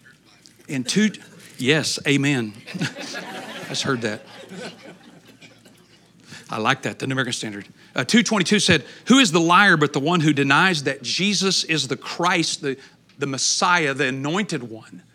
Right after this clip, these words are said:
That, that word there, Christ, is the Hebrew word,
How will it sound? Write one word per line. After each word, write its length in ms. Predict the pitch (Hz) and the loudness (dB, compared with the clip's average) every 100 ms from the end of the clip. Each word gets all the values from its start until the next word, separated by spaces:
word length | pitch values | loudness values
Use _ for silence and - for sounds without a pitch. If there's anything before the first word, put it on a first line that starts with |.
| _ _ _ _ | _ _ _ _
That, 240 | - 139 - | -14 -14 -8
that 140 | 151 | -6
word 200 | 156 151 | -4 -4
there, 120 | 135 | -4
Christ, 580 | 120 - - 180 170 - | -6 -8 -2 0 0 -4
is 240 | 135 113 - _ _ _ _ _ - - - - | -8 -10 -14 _ _ _ _ _ -20 -12 -12 -8
the 180 | 139 139 | -8 -6
Hebrew 320 | - 190 156 | -4 -2 -2
word, 300 | 135 139 | -2 -4